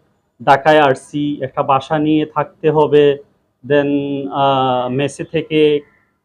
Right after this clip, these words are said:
আহ, রান্নাবান্না করে খেতে হবে, আহ, এগুলি অনেক কিছু চিন্তা ধারা করে মনে হলো যে আমার পক্ষে গার্মেন্টসে জবটা actually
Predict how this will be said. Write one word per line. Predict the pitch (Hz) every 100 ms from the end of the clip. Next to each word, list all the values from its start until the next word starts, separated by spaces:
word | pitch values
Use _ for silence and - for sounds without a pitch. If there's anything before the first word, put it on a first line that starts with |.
| _ _ -
আহ, | 143 143 139
রান্নাবান্না | 143 143 147 147 143
করে | 147 147
খেতে | 147 139 151
হবে, | 139 131 139 143 139 _ _ _ _ _
আহ, | 143 143 139 135 131 123 - - 240
এগুলি | 247 254 240 214
অনেক | 196 208 208
কিছু | 202 - 190 175 165 160 _
চিন্তা | 190 185 185 180
ধারা | 165 175 175
করে | 165 160 165
মনে | 165 175
হলো | 175 175
যে | 180
আমার | 151 156 151
পক্ষে | 156 165 160 147
গার্মেন্টসে | 139 143 143 156 147 143 143
জবটা | 143 - - 175 170 156 - -
actually | 147 _ 185 185